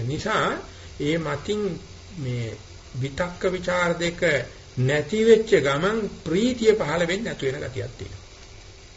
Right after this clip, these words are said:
ප්‍රීතිය පහළ වෙන්න විදියක් නැහැ. මොකද අසුබෙන් පටන් ගත්ත නිසා. හිත පිනායන ගතියක් හෝ අභිනන්දන කරන ගතියක් ඇති කරගන්න අමාරුයි. මේ දෙතිස් කොටාස විශේෂයෙන් පටික්කුල මනසික. ඒ නිසා ප්‍රථම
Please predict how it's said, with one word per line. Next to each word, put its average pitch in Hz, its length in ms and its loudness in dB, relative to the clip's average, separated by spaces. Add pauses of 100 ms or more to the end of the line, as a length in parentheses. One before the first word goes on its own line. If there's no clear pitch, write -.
(1500)
ප්‍රීතිය 170 340 2
පහළ 147 200 0
වෙන්න 147 180 0
විදියක් 139 340 -2
නැහැ. 175 160 0
මොකද 190 280 0
අසුබෙන් 190 400 6
පටන් 156 280 2
ගත්ත 127 240 0
නිසා. 101 340 -4 (340)
හිත 170 240 -4 (220)
පිනායන 185 520 4
ගතියක් 175 460 2
හෝ 220 200 6 (580)
අභිනන්දන 208 640 4
කරන 190 240 0
ගතියක් 170 380 0
ඇති 160 220 -4
කරගන්න 143 380 -2
අමාරුයි. 170 560 4 (560)
මේ 160 220 0
දෙතිස් 165 320 -2
කොටාස 165 500 -2
විශේෂයෙන් 160 540 -4
පටික්කුල 143 500 -2
මනසික. 113 320 -4
ඒ 139 120 -4
නිසා 175 280 -2
ප්‍රථම 165 320 -2